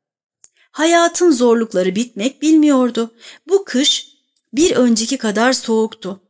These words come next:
Yiyecekler daha da azalmıştı. Domuzlar ve köpeklerin tayınları dışında bütün tayınlarda bir kez kısıntıya gidilmişti. Squalor'ın açıklamasına bakılırsa tayınlarda çok katı bir eşitlik hayvancılığın ilkelerine aykırıydı.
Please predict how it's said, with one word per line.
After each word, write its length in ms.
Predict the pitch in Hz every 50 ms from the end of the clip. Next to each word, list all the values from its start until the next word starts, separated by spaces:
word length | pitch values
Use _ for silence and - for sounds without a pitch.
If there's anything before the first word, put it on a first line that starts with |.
| _ _ _ _
Yiyecekler 640 | 208 202 214 196 190 190 185 - - 190 226 254 220
daha 220 | 226 226 247 285 285
da 80 | 320
azalmıştı. 720 | 311 302 294 285 262 240 226 220 208 - - - 214 208 - _ _ _ - - - _
Domuzlar 500 | 226 240 254 262 277 262 - 359 403 440 403
ve 100 | 349 -
köpeklerin 580 | - 254 247 254 247 247 - 233 247 320 330
tayınları 560 | 320 - 247 233 233 226 226 220 247 302 269 240
dışında 420 | 214 - - 180 175 175 180 185
bütün 260 | 220 - - 427 403
tayınlarda 720 | - 302 269 233 214 202 196 185 180 175 180 202 233 220 220
bir 260 | 269 320 311 - -
kez 280 | - 233 254 247 -
kısıntıya 500 | - 240 220 - 220 214 208 - 233 233
gidilmişti. 720 | 233 202 196 185 185 175 175 175 - - - - 190 - _ _ _ - - - - -
Squalor'ın 760 | - - - - - 269 269 285 285 254 214 208 220 254 254 - _ -
açıklamasına 720 | 202 190 - - - 208 202 202 196 - - 202 190 180
bakılırsa 540 | 180 180 - 262 349 370 - - 233 233
tayınlarda 600 | - 208 185 190 190 196 202 196 196 208 - 285
çok 240 | - - - - -
katı 220 | - 202 202 277 269
bir 120 | 262 -
eşitlik 480 | 185 - - - - _ 240 311 - - - - _
hayvancılığın 680 | - 226 202 202 202 208 208 208 196 196 202 247 269
ilkelerine 540 | 233 196 196 - - 185 180 175 170 214 294
aykırıydı. 640 | 320 320 311 302 - 311 302 320 311 247 202 190 196